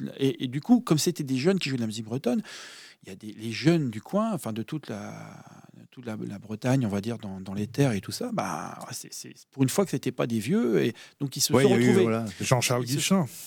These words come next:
Speaker 1: Bah, il y avait Guichain dedans, il y
Speaker 3: Ah.
Speaker 1: avait, il y avait, il y avait Fred aussi, son frère, il y avait, euh, euh, comment il
Speaker 2: Fred
Speaker 1: s'appelle,
Speaker 2: Guichain.
Speaker 1: euh, il y avait, euh, ah, qui jouait à, qui jouait à la bombarde, euh, Hmm.
Speaker 2: Ah, ça te reviendra.
Speaker 1: Euh, Pasquet,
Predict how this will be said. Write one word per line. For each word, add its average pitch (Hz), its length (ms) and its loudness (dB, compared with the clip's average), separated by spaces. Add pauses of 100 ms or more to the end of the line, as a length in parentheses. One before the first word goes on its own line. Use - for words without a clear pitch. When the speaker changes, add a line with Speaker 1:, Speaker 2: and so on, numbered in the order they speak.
(180)
Speaker 1:
Bah, 117 120 4
il 123 40 4
y - 20 4
avait 120 140 2
Guichain 107 360 0
dedans, 190 220 2
il 151 80 -2
y - 20 0
Speaker 3:
Ah. 117 80 2
Speaker 1:
avait, 117 220 4
il 107 60 0
y 110 40 2
avait, 110 160 0
il 113 80 0
y 110 40 2
avait 110 100 4
Fred 131 360 0
aussi, 113 200 -4
son 110 140 -6
frère, 196 280 0
il 139 60 0
y 117 40 2
avait, 110 200 0
euh, 104 160 4 (560)
euh, 110 160 -4
comment 123 240 -6
il 104 60 -6
Speaker 2:
Fred 90 220 -8
Speaker 1:
s'appelle, 123 180 4
Speaker 2:
Guichain. 120 80 6
Speaker 1:
euh, 110 200 4 (720)
il - 80 -10
y 127 40 6
avait, 113 260 4
euh, 107 520 -4
ah, 139 240 0 (680)
qui 135 100 -20
jouait 139 140 -4
à, - 60 0 (120)
qui - 120 -12
jouait 135 160 -4
à 123 40 -4
la 123 80 -4
bombarde, 123 480 -4
euh, 110 160 -8 (640)
Hmm. 196 100 -6 (240)
Speaker 2:
Ah, 90 100 0
ça - 120 0
te - 100 -8
reviendra. 92 420 -4 (540)
Speaker 1:
Euh, 135 340 4
Pasquet, - 400 -2